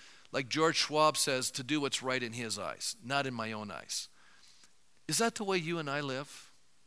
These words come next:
To do what's right in God's eyes? Or are we just doing our own thing? Because I'll tell you right now, if you do your own thing, you're not gonna be a very godly person. You're not gonna be an amazer-,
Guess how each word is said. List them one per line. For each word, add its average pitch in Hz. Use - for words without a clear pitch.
To 143
do 160
what's 156
right 135
in 139
God's 117
eyes? -
Or 147
are 156
we 202
just 165
doing 147
our 120
own 117
thing? 107
Because 160
I'll 190
tell 214
you 196
right 175
now, 139
if 151
you 165
do 196
your 165
own 165
thing, 113
you're 156
not 160
gonna 139
be 135
a 104
very 131
godly 113
person. 110
You're 160
not 175
gonna 151
be 151
an 117
amazer-, 131